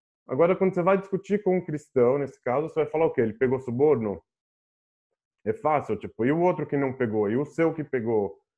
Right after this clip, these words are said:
O que, que, que é essa discussão? A, a, o, o debate interreligioso que é feito unilateralmente, ele sempre é muito complicado.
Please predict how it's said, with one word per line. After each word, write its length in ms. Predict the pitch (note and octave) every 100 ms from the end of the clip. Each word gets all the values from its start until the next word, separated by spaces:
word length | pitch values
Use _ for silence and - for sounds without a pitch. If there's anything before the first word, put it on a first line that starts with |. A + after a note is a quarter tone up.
| _ _
O 140 | - F#3 -
que, 160 | - A#3+
que, 260 | A#3+ - B3
que 80 | G#3
é 40 |
essa 160 | F3+ E3
discussão? 540 | - C3 - A#2 A2 - _ _ _ _ _ _ _ _ _ _ _ _ _ -
A, 360 | A#2+ A#2+ A2+ -
a, 680 | G#2+ G#2+ G#2 G2 G2 F#2 - _ _ _ _ _
o, 280 | B2+ C3+ D3+
o 20 |
debate 480 | D3+ D3+ G#3 A3+ F3
interreligioso 1040 | D3+ D3+ D3+ A#2 B2 A2+ G#2 B2 C3 G#2+
que 100 | -
é 60 | A2
feito 560 | - B2 A#2+ A#2+ A2
unilateralmente, 1200 | G#2 G2+ G#2 A#2 A#2 G#2+ - G2 F#2 G2 B2 B2+ C3
ele 120 | B2+
sempre 300 | B2+ E3 E3
é 20 |
muito 200 | D#3+ D#3+
complicado. 840 | F#3 F#3 G3 - B2 G#2+ F2+ F2